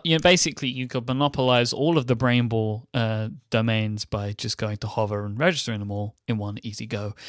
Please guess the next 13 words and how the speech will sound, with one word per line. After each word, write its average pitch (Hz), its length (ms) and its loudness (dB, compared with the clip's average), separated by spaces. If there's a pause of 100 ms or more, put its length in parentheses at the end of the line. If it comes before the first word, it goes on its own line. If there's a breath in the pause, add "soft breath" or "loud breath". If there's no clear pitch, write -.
(240 loud breath)
And 220 120 6
if 226 120 4
you 185 80 2
do 240 280 0
do 147 180 0
something 117 400 -2
like 113 260 2
register 117 520 0
a 107 100 2
hundred 117 340 -2
domains 110 460 -4
for 110 100 -6
Brainball, 107 640 -2